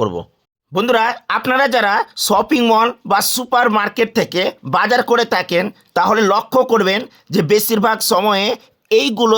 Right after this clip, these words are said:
শপিং মলে বা সুপার মার্কেটে স্লো মোশন মিউজিক চালানো থাকে। এটা কিন্তু এমনি এমনি চালানো হয় না, এর পিছনে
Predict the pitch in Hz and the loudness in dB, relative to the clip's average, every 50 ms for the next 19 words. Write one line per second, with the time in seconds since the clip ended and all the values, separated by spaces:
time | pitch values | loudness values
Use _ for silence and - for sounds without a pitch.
0 | 226 - - 202 185 190 190 214 208 202 196 190 202 220 214 190 175 185 254 - | 2 2 0 0 0 0 -2 -2 -2 -2 0 0 0 0 2 0 0 -2 -4 -6
1 | - _ - - 160 - - 214 190 220 202 202 190 185 180 180 175 - 160 - | -12 _ -6 -4 -4 -2 -2 -2 0 0 0 0 0 0 -2 -2 -4 -6 -4 -4
2 | - 196 196 - - - _ - - - - 220 220 226 226 220 220 208 - - | -4 -4 -4 -6 -12 -14 _ -6 -4 0 2 2 2 2 2 2 0 0 0 0
3 | 233 220 233 - - _ _ - 190 202 208 214 190 165 202 202 - _ - 190 | 0 0 -2 -4 -8 _ _ -4 -2 0 2 0 0 0 -4 -6 -6 _ -2 -2
4 | 165 165 151 151 143 127 - 143 123 117 - 117 90 - - _ _ _ _ _ | 0 0 0 0 0 -2 -2 -4 -6 -4 -4 -6 -6 -6 -10 _ _ _ _ _
5 | - 196 202 202 254 254 - 269 247 220 214 277 269 - _ 240 240 240 254 262 | -4 -4 0 0 -2 -2 -2 -4 -4 -2 -2 -4 -4 -2 _ 0 0 2 2 2
6 | 262 254 254 254 262 254 254 - 220 202 214 226 233 233 240 214 196 220 226 240 | 2 2 2 2 0 0 0 0 0 2 4 2 4 4 2 2 4 4 2 2
7 | 220 208 175 127 101 - _ _ _ _ 175 214 233 226 247 254 - - 233 226 | 2 2 0 -2 -4 -8 _ _ _ _ 0 2 2 2 0 -2 0 2 2 2
8 | 233 | 2